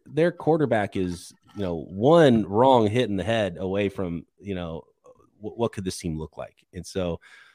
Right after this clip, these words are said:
the Dolphins worry me a, a little bit, even though I wouldn't be shocked if they,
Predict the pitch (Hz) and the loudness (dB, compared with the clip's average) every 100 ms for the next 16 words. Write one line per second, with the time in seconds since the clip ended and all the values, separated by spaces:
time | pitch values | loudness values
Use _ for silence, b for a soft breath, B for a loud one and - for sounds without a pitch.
0 | _ 101 131 165 131 98 92 98 95 90 | _ -6 -2 0 2 0 0 0 0 0
1 | 87 82 78 - _ _ _ _ - 117 | -2 -2 -6 -10 _ _ _ _ -10 -8
2 | - 123 123 113 107 82 80 - 101 101 | -2 2 4 4 4 2 -6 -6 -2 0
3 | 98 92 95 92 85 - 85 - - 85 | 2 2 2 0 -2 -2 -2 -4 -6 -6
4 | 80 | -6